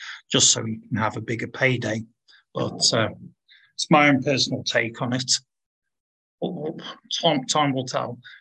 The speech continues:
Krasnikov will definitely have a big role to play in, uh, Dovbyk's future.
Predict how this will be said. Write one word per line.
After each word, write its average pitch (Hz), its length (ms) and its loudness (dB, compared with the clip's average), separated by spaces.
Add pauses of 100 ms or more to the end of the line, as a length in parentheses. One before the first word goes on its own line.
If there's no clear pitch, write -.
(120)
Krasnikov 131 640 2
will 127 80 -12
definitely 117 520 -4
have 113 220 2 (1120)
a 135 40 -6
big 180 320 4
role 120 300 0
to - 140 -4
play 113 400 -6 (140)
in, 110 400 -4
uh, 107 220 -2 (560)
Dovbyk's 127 640 0
future. 127 580 -2